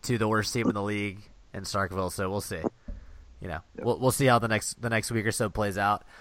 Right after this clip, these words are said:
Speaker 1: Uh, but that's, that's baseball. Really excited for next week, John. We're getting into your, your offense breakdown, right? We're ready almost, almost there.
Speaker 2: Yeah. The offense is proving themselves.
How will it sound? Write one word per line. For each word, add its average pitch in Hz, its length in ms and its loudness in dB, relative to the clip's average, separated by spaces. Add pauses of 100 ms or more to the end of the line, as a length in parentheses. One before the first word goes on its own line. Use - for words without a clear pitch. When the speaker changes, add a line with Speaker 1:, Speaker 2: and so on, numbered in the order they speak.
(180)
Speaker 1:
Uh, 123 220 10
but 131 80 4
that's, 175 240 10
that's 190 240 8
baseball. 175 480 10
Really 175 260 10
excited 156 320 8
for 120 120 2
next 143 240 6
week, 123 180 4
John. 113 380 6
We're 113 100 2
getting 127 220 0
into 123 100 -2
your, 117 240 4
your 117 160 2
offense 123 440 4
breakdown, 101 460 4
right? 120 240 6
We're 120 120 6
ready 131 260 6
almost, 98 380 2
almost 123 300 2
there. 143 180 6
Speaker 2:
Yeah. 180 160 10 (1300)
The 208 300 2
offense 381 340 2
is 226 80 0
proving 170 400 8
themselves. 92 600 -4